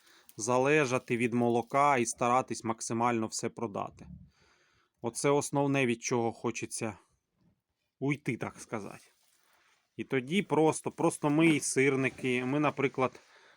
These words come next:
дуже так любимо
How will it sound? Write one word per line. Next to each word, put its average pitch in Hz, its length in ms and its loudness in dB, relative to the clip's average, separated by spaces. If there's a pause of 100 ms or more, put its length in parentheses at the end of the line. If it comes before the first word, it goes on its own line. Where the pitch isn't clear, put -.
(220)
дуже 135 380 -2
так - 340 -4 (1700)
любимо 135 680 0